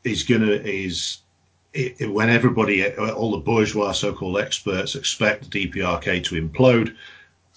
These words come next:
it doesn't, and you, you have, um, the, the death of President Kim Il-sung and the coming into power of Ki-, of, of Kim Jong-il.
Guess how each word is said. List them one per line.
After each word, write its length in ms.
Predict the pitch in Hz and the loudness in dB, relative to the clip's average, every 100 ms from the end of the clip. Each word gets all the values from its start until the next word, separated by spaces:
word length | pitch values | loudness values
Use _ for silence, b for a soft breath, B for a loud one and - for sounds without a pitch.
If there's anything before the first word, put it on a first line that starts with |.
| _ - | _ -6
it 200 | 120 - | -4 2
doesn't, 380 | 123 123 135 127 | 4 6 2 2
and 120 | 104 | -4
you, 140 | 104 | -4
you 220 | 120 107 | -2 -2
have, 460 | 104 127 123 113 - | 0 2 2 -2 -8
um, 560 | 104 101 95 95 95 101 | -4 -2 -2 -6 -8 -8
the, 360 | 95 90 90 78 | -4 -4 -4 -6
the 80 | 87 | -6
death 340 | 107 110 110 | 0 0 -2
of 100 | 92 | -12
President 460 | - 104 92 90 73 | -6 -4 -4 -8 -8
Kim 200 | - 101 | -4 -2
Il-sung 640 | 87 85 - 120 104 101 92 B B B - | -2 -4 0 0 0 -4 -10 B B B -2
and 520 | 98 95 92 92 90 | 2 2 2 0 -4
the 60 | |
coming 240 | 80 110 101 | -2 -2 0
into 220 | 95 90 | -2 -4
power 600 | - 107 95 95 92 92 | -2 0 0 0 -2 -4
of 220 | 95 87 - | -6 -8 -2
Ki-, 240 | 113 - | -2 -2
of, 360 | 95 90 85 73 - | -2 -2 -4 -8 -10
of 180 | 95 90 | -8 -8
Kim 200 | - 98 | -8 -6
Jong-il. 680 | 87 87 90 135 110 82 | -4 -2 6 6 6 2